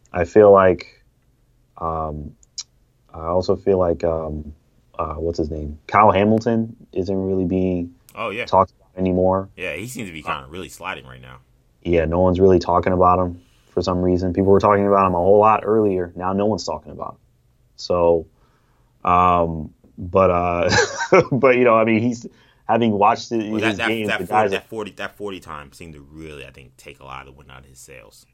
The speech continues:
Speaker 1: Yeah, it's just, oh, for some reason, he's just dropping, dropping like a rock.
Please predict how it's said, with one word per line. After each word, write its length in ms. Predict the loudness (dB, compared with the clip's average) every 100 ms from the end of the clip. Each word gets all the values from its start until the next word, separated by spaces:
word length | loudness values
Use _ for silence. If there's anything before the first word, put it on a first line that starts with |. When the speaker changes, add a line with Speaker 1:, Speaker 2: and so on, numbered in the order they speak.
| _ _
Speaker 1:
Yeah, 400 | -6 -4 -2 -4
it's 120 | -8
just, 160 | -10 -4
oh, 220 | -2 -2
for 60 | -6
some 180 | -4
reason, 240 | -2 -2 -2
he's 100 | -4
just 160 | -6 -4
dropping, 460 | 2 4 2 0 -4
dropping 340 | -4 -4 -6
like 200 | -12 -6
a 60 | -2
rock. 320 | 2 0